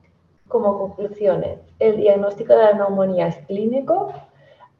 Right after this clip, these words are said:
ah, la complicación más frecuente es el derrame pleural, el P H es el parámetro de más precisión diagnóstica de la bioquímica del derrame pleural. Actualmente está indicada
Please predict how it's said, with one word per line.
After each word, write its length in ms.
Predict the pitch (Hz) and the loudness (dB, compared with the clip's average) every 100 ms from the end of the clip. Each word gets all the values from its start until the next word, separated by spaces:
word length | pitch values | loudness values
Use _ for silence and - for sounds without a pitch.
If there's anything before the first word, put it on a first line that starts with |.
| - | -2
ah, 220 | 214 208 | 2 6
la 100 | 196 | 4
complicación 480 | 196 190 190 175 196 | 2 0 0 0 -2
más 140 | 196 | -4
frecuente 380 | 190 185 196 190 | -4 0 0 0
es 80 | 170 | -2
el 100 | 170 | -2
derrame 340 | 165 165 165 | -2 -4 -6
pleural, 540 | 165 156 160 180 233 359 392 - _ _ | -4 -2 0 0 0 -2 -4 -14 _ _
el 140 | 202 202 | 0 4
P 100 | 196 | 4
H 200 | 190 196 | 2 2
es 60 | |
el 140 | 196 196 | 0 2
parámetro 480 | 185 180 185 - 180 | 0 0 -4 0 0
de 80 | |
más 280 | 175 175 175 _ | 0 -6 -12 _
precisión 440 | 180 170 165 175 170 | -8 -8 -6 -6 -2
diagnóstica 640 | 165 160 165 170 170 160 | -2 -2 -6 -10 -6 -6
de 80 | 160 | -2
la 120 | 165 | -4
bioquímica 720 | 160 156 156 180 170 170 165 | -2 -4 -6 -12 -12 -6 -4
del 160 | 160 156 | -2 -2
derrame 340 | 151 160 160 | -4 -6 -10
pleural. 460 | - 156 - - 415 - _ _ _ _ - | -8 -6 -4 -4 -6 -10 _ _ _ _ -8
Actualmente 760 | 202 208 196 202 214 214 196 | -4 6 6 6 -2 -2 -2
está 180 | 185 190 | -2 -2
indicada 760 | 190 185 190 190 185 180 185 | -4 -4 -2 0 2 0 -4